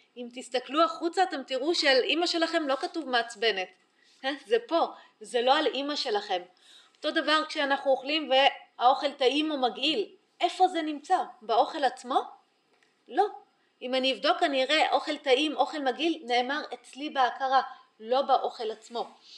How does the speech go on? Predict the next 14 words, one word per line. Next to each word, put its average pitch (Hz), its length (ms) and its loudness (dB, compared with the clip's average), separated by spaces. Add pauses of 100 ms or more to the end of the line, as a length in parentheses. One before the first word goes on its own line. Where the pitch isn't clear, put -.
(440)
אה, 226 420 0
ואז 254 160 4
אני 254 100 -2
יכולה 247 220 2
לחזור, 254 540 2
כן, 240 220 -4
גם 247 180 2
לאמא 262 260 -2
שלי, 214 320 -4
גם 240 180 -2
לאוכל, 277 460 4 (380)
ולראות 247 420 2
אותם 320 280 -4
ללא 254 500 4